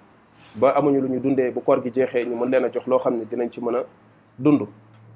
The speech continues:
Mu ne Yonent bi alayhi salaatu wa salaam dafa farataaloon loolu nga xamante ni moom lañ tuddee muurum koor, muy zakatul fitr. Mu nekk saa min tamr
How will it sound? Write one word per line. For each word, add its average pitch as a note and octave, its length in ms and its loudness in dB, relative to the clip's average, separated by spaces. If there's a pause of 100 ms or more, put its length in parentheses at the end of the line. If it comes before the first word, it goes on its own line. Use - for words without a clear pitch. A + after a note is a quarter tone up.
(380)
Mu C3 120 4
ne D3+ 80 6
Yonent E3 260 8
bi D3 80 2
alayhi C#3+ 220 4
salaatu C3+ 180 -2
wa C3+ 60 2
salaam C3 160 -2
dafa C3+ 160 -4
farataaloon C#3+ 640 2 (600)
loolu C#3+ 300 6
nga D3 100 2
xamante C#3+ 300 0
ni C3 60 -2
moom C3+ 160 2
lañ C3+ 80 0
tuddee B2+ 240 -2
muurum C3 320 0
koor, A#2 380 0
muy A2 140 -4
zakatul B2 400 -2
fitr. A2+ 260 -8 (1160)
Mu C3+ 80 2
nekk D#3 220 2
saa D3+ 400 4 (560)
min C3+ 200 4
tamr D3+ 340 4